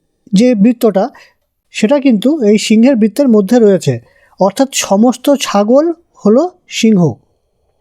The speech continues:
তিন নম্বরটিও সঠিক নয়। চার নম্বরে কি বলছে?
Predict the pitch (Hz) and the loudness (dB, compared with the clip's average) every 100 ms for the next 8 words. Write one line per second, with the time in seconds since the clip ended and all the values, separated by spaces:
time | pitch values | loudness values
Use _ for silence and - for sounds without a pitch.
0 | _ _ _ _ _ _ - 233 254 254 | _ _ _ _ _ _ -4 0 2 2
1 | 254 - 202 339 - - 214 233 170 139 | 0 0 0 0 -6 -6 -2 -2 -2 -4
2 | 117 _ _ _ - 202 233 254 262 254 | -6 _ _ _ -4 -2 0 0 0 0
3 | 262 262 262 285 | 0 0 0 -2